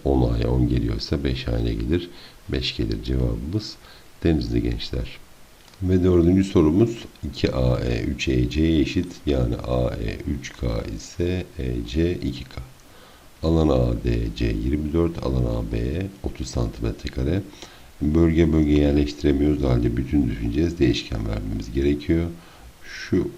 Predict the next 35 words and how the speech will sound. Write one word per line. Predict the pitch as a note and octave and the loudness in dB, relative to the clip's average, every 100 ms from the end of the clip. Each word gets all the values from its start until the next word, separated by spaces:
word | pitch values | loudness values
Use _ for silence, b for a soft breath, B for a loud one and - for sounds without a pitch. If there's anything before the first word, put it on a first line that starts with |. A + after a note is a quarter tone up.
| - | -6
parçaya | B1+ A1+ - E2 D#2 C#2 | -4 -4 -4 0 0 2
A | C2+ B1 | 0 2
dersem, | B1+ - - - - | 0 -2 -6 -8 -4
alan | C#2 C#2+ | -2 0
A | C2+ B1+ A#1 | 0 0 2
D | A#1 | 0
C | A1+ | 0
yirmi | A1+ A#1+ B1+ B1+ | -2 0 0 0
dört | B1+ A#1+ | 0 -2
ise | - - E2+ | -4 -6 -2
yirmi | F2 C#2+ C#2+ C2 | 0 2 2 2
dört | B1+ B1 - | 0 0 -2
eksi | A1+ - - | -6 -6 -6
A | D#2 E2 | -4 0
bu | D2+ A#1+ | 0 2
bölgenin | C2 B1 D2+ D#2+ | 2 4 4 4
alanı | C#2+ C#2 C2+ | 2 2 0
olmuş | C2 B1+ - | 0 -2 -2
oluyor. | - C2 E2 - B B B B - | -2 0 -2 -4 B B B B -4
A | D#2+ D#2+ D2+ | -2 0 2
B | |
E | D2+ C2 B1 - | 0 2 0 -2
otuz, | A#1 - - - - | -6 -6 -12 -12 -8
A | B1+ B1 B1+ A1+ | -2 0 0 0
B | A#1+ | -2
E | A1+ G#2 A1+ A1+ A2 | -2 -4 -4 -4 -6
otuz | A#2+ - | -8 -8
ise | - - | -10 -6
yirmi | A1 B1 B1 B1 | -2 0 0 0
dört | B1+ B1+ | -2 0
eksi | B1 - - | -4 -4 -6
A | A#1 A1+ | -4 -4
burada. | A1 A1+ E2 G#2 B B B - - | -6 -2 -2 -2 B B B -10 -2
Ne | |
olur | D2 B1+ | 2 2